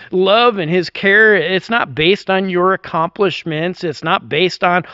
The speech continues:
all the work that you're doing. It, it, it's not even based on your love for him.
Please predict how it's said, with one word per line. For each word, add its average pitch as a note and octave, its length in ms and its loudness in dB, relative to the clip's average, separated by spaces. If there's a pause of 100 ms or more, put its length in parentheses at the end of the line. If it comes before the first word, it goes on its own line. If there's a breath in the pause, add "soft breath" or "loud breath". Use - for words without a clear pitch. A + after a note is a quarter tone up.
(160 loud breath)
all E3 240 0
the F3+ 120 0
work D3+ 580 -4
that F3 220 -2
you're E3 280 0
doing. F3 580 0
It, C3+ 140 -4
it, G3+ 220 -2
it's G3+ 260 -2
not G#3+ 320 -2
even F#3 340 -4
based E3+ 400 -2
on D3 360 -4
your G3 320 0
love F3+ 400 0
for E3+ 180 -10
him. A3 320 -4